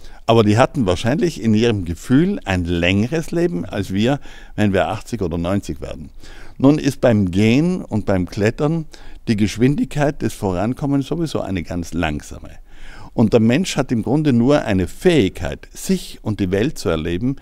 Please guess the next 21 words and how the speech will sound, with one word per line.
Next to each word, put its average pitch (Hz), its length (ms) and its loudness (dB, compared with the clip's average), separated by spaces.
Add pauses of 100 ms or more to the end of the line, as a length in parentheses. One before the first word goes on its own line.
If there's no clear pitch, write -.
(340)
in 233 140 4
der 190 120 2
Geschwindigkeit 151 720 0
des 120 120 -6
Fußgängers, 82 800 -6 (220)
also 92 340 -4 (200)
wenn 104 180 0
er 87 140 -4
entschleunigt. 120 520 2 (320)
Wenn 120 120 4
ich 120 100 2
mit 120 120 0
dem 113 120 2
Auto 120 300 0
da 123 400 4
mit 101 200 -4
hundertfünfzig 127 600 0
Kilometer 107 480 -2
durch 110 160 -4
die, 98 360 0
äh, 82 500 -6